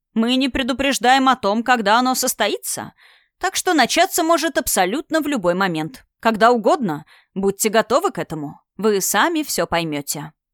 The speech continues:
А нам лишь остается пожелать всем удачи, и пусть победят достойнейшие».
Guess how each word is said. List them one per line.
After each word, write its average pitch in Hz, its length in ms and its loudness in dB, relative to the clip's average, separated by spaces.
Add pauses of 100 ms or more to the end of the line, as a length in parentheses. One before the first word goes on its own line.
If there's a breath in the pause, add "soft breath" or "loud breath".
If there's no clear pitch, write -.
(100)
А 214 160 2
нам 202 240 2
лишь 254 220 -2
остается 233 600 0
пожелать 233 520 2
всем 240 260 -2
удачи, 202 480 -2 (420 soft breath)
и 359 120 -2
пусть 330 420 -2
победят 208 640 -2
достойнейшие». 151 1000 -4